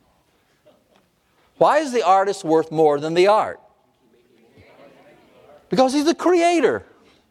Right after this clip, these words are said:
Am I right? So what's worth more? The creator or the created? The creator is worth more. I would like to suggest to you that John chapter one,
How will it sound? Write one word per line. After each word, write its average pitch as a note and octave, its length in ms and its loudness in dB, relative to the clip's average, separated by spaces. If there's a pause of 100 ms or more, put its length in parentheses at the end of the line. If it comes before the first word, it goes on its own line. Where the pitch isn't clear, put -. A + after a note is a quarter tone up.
(120)
Am D3 80 0
I F3 60 2
right? A#3 320 0 (1000)
So A3+ 180 2
what's C4+ 280 0
worth A#3 280 2
more? C#4 480 2 (500)
The D#3+ 100 2
creator A3 640 2
or F3 100 2
the E3 120 -2
created? F#3+ 760 0 (2250)
The - 80 -2
creator A3 640 2 (640)
is B2+ 160 -2
worth C#3 200 0
more. E3+ 340 -2 (420)
I D3 120 4
would G#3+ 100 -2
like G#3 160 0
to D#3 80 -10
suggest E3+ 480 -4
to C3+ 80 -4
you A2+ 400 -4 (360)
that B2+ 140 0
John D3+ 360 0
chapter D3+ 400 -6
one, C3+ 540 -2